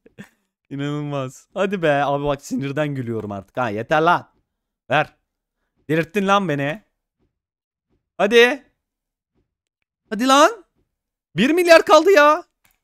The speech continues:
Abi oyunu si-, oyunu var ya, ben Roblox'u komple sileceğim ya. Bu nedir abi? Şaka mı bu?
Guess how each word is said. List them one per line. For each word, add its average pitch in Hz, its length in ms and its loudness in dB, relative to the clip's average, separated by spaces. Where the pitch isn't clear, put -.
Abi 240 180 2
oyunu 247 220 0
si-, - 260 -12
oyunu 233 280 -4
var 233 140 2
ya, 190 80 -2
ben 170 300 -6
Roblox'u 196 400 -8
komple 196 300 -8
sileceğim 131 460 -8
ya. 104 200 -12
Bu 135 80 -10
nedir 170 220 -6
abi? 131 360 -4
Şaka 220 300 -4
mı 208 100 -6
bu? 107 200 -8